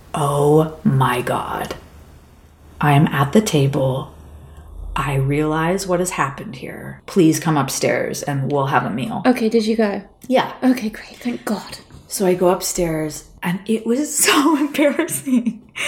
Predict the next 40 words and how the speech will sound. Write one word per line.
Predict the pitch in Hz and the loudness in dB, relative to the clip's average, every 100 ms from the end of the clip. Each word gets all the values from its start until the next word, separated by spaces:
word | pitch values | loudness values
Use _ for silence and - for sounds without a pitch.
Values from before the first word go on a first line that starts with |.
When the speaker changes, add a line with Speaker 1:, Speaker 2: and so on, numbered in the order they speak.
| - - | -4 0
Speaker 1:
'cause | 359 311 | 2 2
I'm | 311 | 0
trying | 294 277 262 285 | -4 -2 0 0
to | 320 | -2
play | - 233 233 | -2 -2 0
it | 220 | 0
off. | 247 | 0
I | 247 | 0
don't | 294 247 | 0 0
know | |
what | 226 208 202 | 0 2 0
I | |
tried | 190 196 175 | 0 0 0
to | 170 | 0
play | 175 156 | 2 2
it | 143 | 2
off | 135 - | 0 0
as, | 147 - | -4 -2
but | - | -2
you | 339 | -2
can't | 349 320 415 - | 0 0 0 -2
play | 311 294 | 0 0
that | 247 220 | 0 2
off. | 185 175 - | 2 0 0
Speaker 2:
No. | 233 220 220 220 - - | 2 2 2 -2 -8 -2
Did | 285 | 0
you | 302 | 0
try | 320 349 | 0 0
and | 359 | 0
sell | 359 359 | 0 0
your | 370 | 0
project | 359 415 339 202 - - - | 0 0 0 -2 -6 -18 -8
to | 240 | -4
her? | 214 196 208 _ | -2 -4 -10 _
Speaker 1:
No, | 392 381 | -2 0
it | |
was | 370 - | -2 -2
her | 403 415 | -2 -2
project. | 330 320 233 202 147 - - - - - - - - _ - - - - | 0 -2 0 0 0 -2 -8 -10 -12 -12 -20 -20 -20 _ -8 -8 -18 -14
Speaker 2:
Oh. | 269 247 247 240 226 226 226 220 220 220 220 220 | -8 -6 -4 -2 0 0 2 2 0 -2 -2 -4